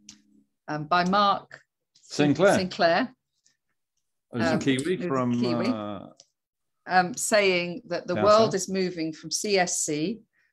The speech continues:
Speaker 1: closed, selective, controlling, to a world of open, random, supportive. So instead of closed, we're becoming more open. Bec-,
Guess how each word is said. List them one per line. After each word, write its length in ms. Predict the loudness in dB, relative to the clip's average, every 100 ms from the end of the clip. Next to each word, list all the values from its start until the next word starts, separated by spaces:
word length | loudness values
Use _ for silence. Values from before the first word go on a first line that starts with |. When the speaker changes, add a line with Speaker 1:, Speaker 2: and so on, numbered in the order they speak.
| _ -6
Speaker 1:
closed, 680 | 2 4 4 2 -2 -10 -16 _
selective, 880 | -8 0 2 0 -6 -6 -6 -8 _
controlling, 800 | -16 -12 -4 -2 0 0 -2 -4 _ _ _ _ _ _ _ _ _ _ _ -2
to 120 | 2
a 60 |
world 420 | 6 6 6 6 0
of 180 | -6 -4 2
open, 640 | 2 2 -6 -8 -8 -16 _ _ _
random, 760 | -4 0 0 -2 -6 -6 -10 _
supportive. 760 | -8 -2 0 0 -4 -14 -20 _ _ _ _ -20 _ _ _ _
So 220 | -4 0
instead 300 | 0 0 2
of 260 | 2 0 -4
closed, 520 | 2 2 2 -2 -6
we're 80 | -10
becoming 380 | -8 -6 -6
more 140 | -2 -2
open. 380 | -2 -4 -10 -10
Bec-, 240 | -12 -16